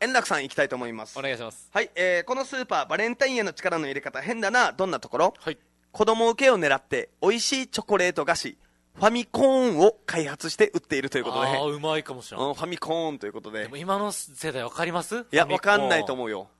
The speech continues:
Speaker 2: 逆に。
Speaker 1: うん。
Speaker 2: 親世代。
Speaker 1: え、まあいいや、俺らもわかるけどな。
Speaker 2: <laughs>
Speaker 1: 俺のこと親世代だと思ってる？
Speaker 2: 親世代がやっぱ。
Speaker 1: わかりますか？僕ファミコン家にありましたから。
Speaker 2: <laughs> いや、僕はありました。
Speaker 1: あったんかい。
Speaker 2: <laughs> ありました。
Speaker 1: そうそう。まあでも子供にはわかんないでしょうね。
Speaker 2: あ、そうっすね。
Speaker 1: だち-、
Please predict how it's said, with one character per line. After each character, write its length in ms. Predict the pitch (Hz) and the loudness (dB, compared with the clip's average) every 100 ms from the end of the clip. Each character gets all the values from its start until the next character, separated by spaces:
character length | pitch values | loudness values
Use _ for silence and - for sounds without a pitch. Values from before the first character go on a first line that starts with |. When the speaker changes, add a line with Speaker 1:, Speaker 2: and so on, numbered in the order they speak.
| _ _ _ _ | _ _ _ _
Speaker 2:
逆 340 | 117 - - | -20 -18 -16
に。 100 | 113 | -16
Speaker 1:
う 20 | 156 | -12
ん。 40 | |
Speaker 2:
親 260 | - 180 202 | -2 2 2
世 160 | 196 190 | 0 -2
代。 400 | 175 165 151 - _ _ _ _ _ - | 0 -2 -4 -12 _ _ _ _ _ -10
Speaker 1:
え、 80 | |
ま 120 | 165 160 | -2 0
あ 60 | |
い 20 | 165 | 0
い 20 | |
や、 140 | 131 | 0
俺 180 | 139 185 | 0 0
ら 120 | 226 | 2
も 200 | 170 120 | 0 -2
わ 100 | 123 | -2
か 100 | 131 | 2
る 60 | 196 | 2
け 80 | 131 | 0
ど 100 | 196 | -6
な。 300 | 143 147 - 185 - | 0 0 0 -4 -2
Speaker 2:
<laughs> 320 | 180 - 156 | -4 -4 0
Speaker 1:
俺 240 | 160 247 | 4 6
の 100 | 269 | 4
こ 120 | 180 | 0
と 160 | 170 170 | 0 4
親 200 | 170 220 | 8 8
世 140 | 247 | 6
代 140 | 269 202 | 6 6
だ 80 | 165 | 4
と 80 | |
思 100 | 156 | 0
っ 20 | 147 | -4
て 80 | |
る？ 140 | 110 131 | -2 -2
Speaker 2:
親 140 | 156 | -2
世 180 | 151 214 | -6 0
代 220 | 160 147 | 4 4
が 80 | 120 | 0
や 80 | 113 | -2
っ 20 | |
ぱ。 60 | 147 | 4
Speaker 1:
わ 100 | 196 | 4
か 80 | 240 | 4
り 80 | |
ま 120 | 247 247 | 2 0
す 40 | |
か？ 80 | 170 | 0
僕 200 | 156 156 | -2 -4
フ 100 | 185 | -4
ァ 20 | |
ミ 120 | 220 | -4
コ 120 | 185 | -6
ン 60 | 160 | -4
家 120 | 170 | -2
に 40 | 190 | 0
あ 60 | |
り 60 | 143 | -2
ま 100 | 147 | -4
し 40 | |
た 60 | 131 | -6
か 100 | 104 | -6
ら。 80 | 101 | -6
Speaker 2:
<laughs> 0 | |
い 340 | 170 175 185 185 | -8 -10 -10 -10
や、 60 | 139 | -10
僕 180 | 170 165 | -8 -8
は 80 | - | -8
あ 60 | |
り 80 | 170 | -10
ま 120 | 190 | -4
し 20 | 170 | 0
た。 60 | |
Speaker 1:
あ 20 | |
っ 60 | 214 | 2
た 100 | 240 | 2
ん 60 | 233 | 0
か 200 | 175 139 | 0 -2
い。 20 | |
Speaker 2:
<laughs> 80 | 98 | 0
あ 60 | - | -4
り 20 | |
ま 40 | 123 | -4
し 80 | |
た。 140 | - - _ _ | -14 -18 _ _
Speaker 1:
そ 200 | 147 151 | -2 -2
う 40 | |
そ 140 | - | -2
う。 40 | 131 | 2
ま 120 | 196 | 4
あ 20 | |
で 60 | 208 | 4
も 60 | |
子 120 | 175 233 | 2 2
供 260 | 247 254 | 2 0
に 120 | 254 | 2
は 80 | 277 | 4
わ 60 | 185 | 4
か 100 | 190 | 2
ん 20 | |
な 60 | 160 | 0
い 60 | |
で 80 | 120 | -4
し 60 | 123 | -8
ょ 60 | 117 | -8
う 20 | |
ね。 140 | 135 117 | -8 -8
Speaker 2:
あ、 40 | |
そ 220 | - 220 | 0 0
う 20 | 180 | 0
っ 20 | |
す 140 | - | -6
ね。 160 | 104 127 | -8 -4
Speaker 1:
だ 80 | 208 | -4
ち-、 160 | 202 | -4